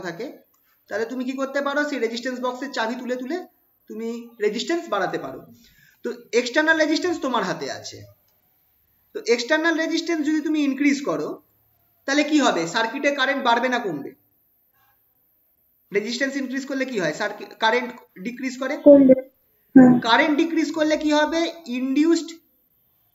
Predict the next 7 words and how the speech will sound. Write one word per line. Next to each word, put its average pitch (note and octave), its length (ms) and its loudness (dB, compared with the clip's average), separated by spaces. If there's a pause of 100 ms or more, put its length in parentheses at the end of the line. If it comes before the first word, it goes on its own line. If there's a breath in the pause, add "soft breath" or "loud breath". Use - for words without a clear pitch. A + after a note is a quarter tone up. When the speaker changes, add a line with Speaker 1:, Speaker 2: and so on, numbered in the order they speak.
(120)
Speaker 1:
ইএমএফটাও D4+ 720 0 (100)
decrease D#4 320 0 (120)
করবে, E4 260 -2 (240)
আর E4 60 4 (420)
induced C4+ 400 0
ইএমএফটা C#4 400 -4
decrease C4 280 -10